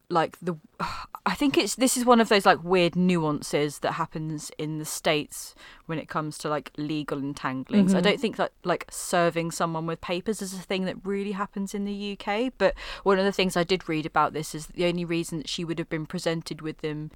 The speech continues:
Speaker 1: like this out of the blue is if she was, if they were finding it quite hard to track her down and to give her these documents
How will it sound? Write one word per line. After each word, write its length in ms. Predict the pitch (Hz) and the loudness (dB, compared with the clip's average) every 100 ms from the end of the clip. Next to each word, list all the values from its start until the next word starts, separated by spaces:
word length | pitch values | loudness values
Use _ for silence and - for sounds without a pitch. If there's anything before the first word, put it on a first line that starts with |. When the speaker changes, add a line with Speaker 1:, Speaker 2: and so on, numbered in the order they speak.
| - | -2
Speaker 1:
like 400 | 180 185 - - | 4 4 2 -6
this 260 | 113 151 - | -4 -4 0
out 160 | 160 - | 0 0
of 180 | 151 - | -6 -12
the 80 | |
blue 340 | 143 175 160 147 | -10 -4 -2 -2
is 140 | - 165 | -4 -6
if 100 | 151 | -4
she 240 | - 165 | -4 -4
was, 260 | 151 165 - - - | -4 -4 -6 -16 -6
if 120 | 208 | -2
they 80 | 214 | 2
were 100 | 190 | 2
finding 400 | 185 196 185 180 | 6 4 4 2
it 200 | 165 - | -2 -2
quite 280 | - 180 170 | 0 2 2
hard 460 | 151 175 165 170 - | 2 4 6 4 -2
to 100 | - | -12
track 320 | - 196 - - | -2 2 2 0
her 120 | 180 | -4
down 440 | 185 175 185 214 | 0 0 0 -4
and 200 | 175 175 | -6 -6
to 100 | - | -6
give 220 | 185 196 180 | -4 -4 -2
her 120 | 180 | -4
these 180 | 185 - | -4 0
documents 680 | 190 - - 208 - - | 0 0 -2 -4 -4 -10